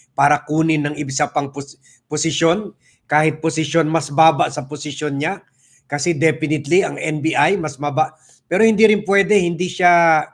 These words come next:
hindi siya qualified dyan kasi hindi nga siya lawyer. Baka sabihin na naman, hindi siya sumusunod sa batas o si presidente ang hindi sumusunod sa batas by appointing a non-lawyer sa,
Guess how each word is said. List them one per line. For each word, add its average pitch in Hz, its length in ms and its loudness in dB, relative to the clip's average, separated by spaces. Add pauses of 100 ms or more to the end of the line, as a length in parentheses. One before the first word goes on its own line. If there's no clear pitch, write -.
(400)
hindi 175 320 -2
siya 160 560 2
qualified 170 560 0
dyan 143 320 -2
kasi 139 240 -10
hindi 151 240 -6
nga 147 80 -8
siya 147 160 -6
lawyer. 135 480 -4 (480)
Baka 139 240 0
sabihin 160 480 0
na 151 80 -2
naman, 170 240 -2
hindi 143 240 -6
siya 143 400 -2 (300)
sumusunod 160 580 -4
sa 147 140 -4
batas 139 480 2
o 143 80 -8
si 139 180 -12
presidente 147 880 -6 (240)
ang 147 160 -8
hindi 156 220 -2
sumusunod 151 640 -6
sa 156 80 -8
batas 147 720 -2 (380)
by 147 260 0
appointing 156 640 -4
a 147 80 -6
non-lawyer 151 920 -2 (480)
sa, - 260 -2